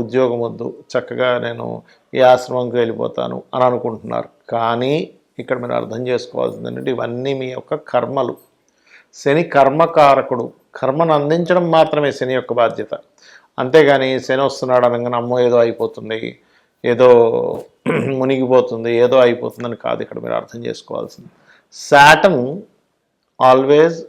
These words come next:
teaches, అంటే మనకి ఒక విషయాన్ని నేర్పిస్తూ ఉంటాడు. మనకి చూడండి, ఏదైనా కష్టం వచ్చినప్పుడే మనకి దానికి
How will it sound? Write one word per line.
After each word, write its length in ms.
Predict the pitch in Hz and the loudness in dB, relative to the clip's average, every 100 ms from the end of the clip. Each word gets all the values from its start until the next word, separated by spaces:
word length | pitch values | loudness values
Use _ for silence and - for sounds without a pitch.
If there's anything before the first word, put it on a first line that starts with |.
| _ - | _ -6
teaches, 340 | 175 170 123 - - _ | -6 -4 -6 -6 -16 _
అంటే 140 | 135 147 143 | -8 -4 -2
మనకి 220 | 135 190 196 | -2 -4 -6
ఒక 80 | 127 123 | -6 -6
విషయాన్ని 380 | - 143 147 151 127 | -4 -2 -2 -2 0
నేర్పిస్తూ 560 | 139 143 165 - - 131 | 0 0 -4 -4 -4 -4
ఉంటాడు. 320 | 113 - - - _ _ _ _ _ _ _ _ _ _ _ _ _ 160 | -4 -8 -8 -10 _ _ _ _ _ _ _ _ _ _ _ _ _ 0
మనకి 200 | 170 151 | 0 2
చూడండి, 300 | 180 180 180 165 | 2 2 6 4
ఏదైనా 200 | 156 151 147 | 4 2 2
కష్టం 240 | 143 - 180 | 2 2 2
వచ్చినప్పుడే 580 | 170 - 175 170 180 190 262 - _ 156 | 2 0 0 2 6 6 4 -2 _ -4
మనకి 300 | 156 156 151 143 160 208 - 143 | -2 0 0 2 0 -4 -6 2
దానికి 340 | 147 151 151 | 2 2 0